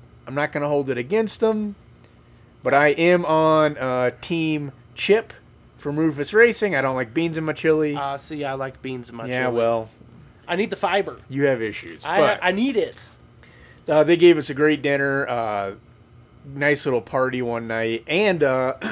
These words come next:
Speaker 1: they had a really sweet V I P area right on the start-finish line.
Speaker 2: Oh, yeah.
Speaker 1: Uh, those guys are great. We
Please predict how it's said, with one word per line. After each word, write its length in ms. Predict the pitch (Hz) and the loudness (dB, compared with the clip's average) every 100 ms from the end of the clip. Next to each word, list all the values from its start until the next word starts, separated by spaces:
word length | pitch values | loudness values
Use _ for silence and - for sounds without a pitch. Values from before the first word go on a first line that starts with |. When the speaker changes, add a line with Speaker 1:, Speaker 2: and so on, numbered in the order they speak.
| 208 | -2
Speaker 1:
they 120 | 185 160 | 0 2
had 100 | 127 | 2
a 60 | |
really 200 | 107 147 151 | 0 -2 -4
sweet 280 | - 131 110 | -6 -8 -6
V 180 | 120 | -4
I 60 | 110 | -4
P 200 | - 127 | -4 -4
area 360 | 120 117 113 110 | 0 0 0 0
right 180 | 110 120 | -2 -4
on 80 | |
the 60 | 107 | -8
start-finish 600 | - 107 95 107 98 90 | -10 -10 -10 -14 -14 -14
line. 220 | 101 92 127 | -14 -12 -10
Speaker 2:
Oh, 100 | 127 | -10
yeah. 260 | 117 110 104 - - - - | -10 -14 -18 -20 -20 -20 -14
Speaker 1:
Uh, 280 | - 113 107 | -6 -4 -2
those 240 | 107 170 175 | 0 0 2
guys 260 | 180 151 | 2 2
are 80 | 127 | -2
great. 460 | 110 113 113 113 120 | -2 0 0 -2 -8
We 400 | 131 135 131 | -6 -4 -4